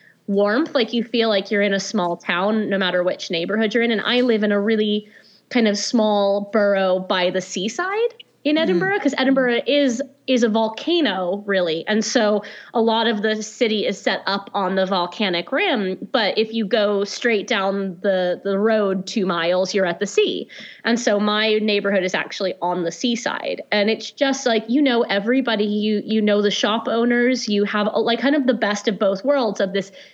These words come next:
Speaker 1: incredible, magnificent, thousands year old city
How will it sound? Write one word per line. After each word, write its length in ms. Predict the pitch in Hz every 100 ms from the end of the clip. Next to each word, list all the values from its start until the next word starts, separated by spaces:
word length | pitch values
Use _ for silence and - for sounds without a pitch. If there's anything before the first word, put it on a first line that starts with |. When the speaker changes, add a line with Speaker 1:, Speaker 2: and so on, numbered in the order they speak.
| _
Speaker 1:
incredible, 720 | 240 220 - 254 247 262 226 202
magnificent, 680 | 190 196 233 247 233 214 -
thousands 640 | 165 220 214 226 208 185
year 220 | 196 202
old 260 | 190 185 185
city 500 | - 339 202 226 349